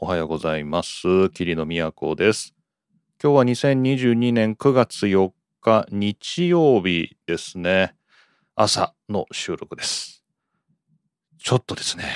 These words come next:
まあ、皆さんこの声を聞いて、まあ、全く気がつかない方の方が多いと思うんですけど、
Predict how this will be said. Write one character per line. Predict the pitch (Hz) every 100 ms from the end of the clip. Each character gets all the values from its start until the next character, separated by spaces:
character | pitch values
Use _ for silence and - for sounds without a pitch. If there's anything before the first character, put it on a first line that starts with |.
| - - - - _ _ _ _ _
ま | 95
あ、 |
皆 | 90 107
さ | 104
ん | 87
こ | -
の | 98
声 | - - 185 131
を |
聞 | 85 - -
い | 113
て、 | 113 107 92 - _ _ _ _
ま | - 95
あ、 | 90 90
全 | 120
く | 120
気 | 110 -
が | 120 135
つ | -
か | - 135
な | 98
い | 85
方 | 92
の | 92
方 | 87 80
が |
多 | 110
い | 95
と | 85
思 | 85
う |
ん |
で | 80
す | -
け | 80
ど、 | 73 85 82 82